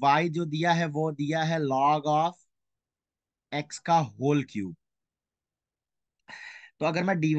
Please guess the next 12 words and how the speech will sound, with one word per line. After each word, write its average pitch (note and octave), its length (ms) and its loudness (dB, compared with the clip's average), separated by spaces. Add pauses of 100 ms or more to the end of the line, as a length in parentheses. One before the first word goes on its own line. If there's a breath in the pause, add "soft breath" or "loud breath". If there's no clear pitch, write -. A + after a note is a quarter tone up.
(200)
by F#3 120 0 (100)
dx D#3+ 280 -2
निकालूंगा, D3+ 540 -2
तो C#3 120 -6
ये C#3+ 80 0
आएगा D#3 280 2
d C#3+ 240 -4 (160)
by E3 100 2 (140)
dx D3 420 -2
of, C#3+ 220 0 (1400)
dy D3 100 4
by D#3+ 300 2